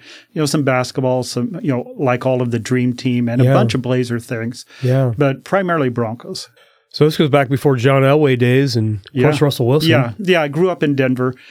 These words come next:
Speaker 1: So back, gosh, I was there twenty-five years before Elway.
Speaker 2: Yeah.
Speaker 1: So, yeah, it's been a long time.
Speaker 2: Who's the first quarterback you remember?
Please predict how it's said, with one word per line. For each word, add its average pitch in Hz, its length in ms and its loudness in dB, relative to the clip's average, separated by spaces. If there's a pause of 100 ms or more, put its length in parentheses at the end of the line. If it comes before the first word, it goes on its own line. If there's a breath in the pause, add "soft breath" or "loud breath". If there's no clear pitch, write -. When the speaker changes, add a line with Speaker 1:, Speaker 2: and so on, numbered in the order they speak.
(200 loud breath)
Speaker 1:
So 127 680 0
back, 131 340 -2 (1000)
gosh, 113 500 -6 (120)
I 127 100 -2
was 123 180 -2
there 123 140 0
twenty-five 127 600 -2
years 127 260 0
before 120 400 -4
Elway. 117 440 -6 (580 soft breath)
Speaker 2:
Yeah. 120 180 2
Speaker 1:
So, 113 300 2 (360)
yeah, 135 140 -2
it's 120 100 -4
been 165 140 -4
a 165 40 0
long 147 220 2
time. 117 300 -2
Speaker 2:
Who's 143 160 2
the 143 60 0
first - 280 0
quarterback 139 340 2
you 131 60 4
remember? 123 400 2